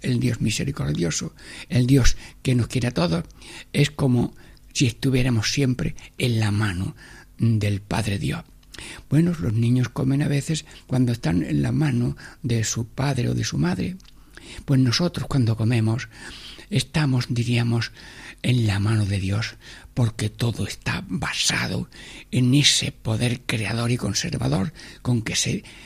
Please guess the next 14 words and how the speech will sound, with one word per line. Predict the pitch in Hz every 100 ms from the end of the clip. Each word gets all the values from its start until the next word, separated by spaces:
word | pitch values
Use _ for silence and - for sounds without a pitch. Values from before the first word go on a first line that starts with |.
| - -
Dios | 117 123 127 - - -
rige | 113 113 107 - 147 - -
la | 117
historia | 101 - - 120 95 110 - - -
del | 156 127 117 110 101
pan, | - 117 113 113 113 - -
del | - 104 104
agua, | 110 - 120 - - - - -
del | - 113 110 107
vino | 117 131 113 123
y | 110
todo | 117 110
lo |
que | 107 113 131 -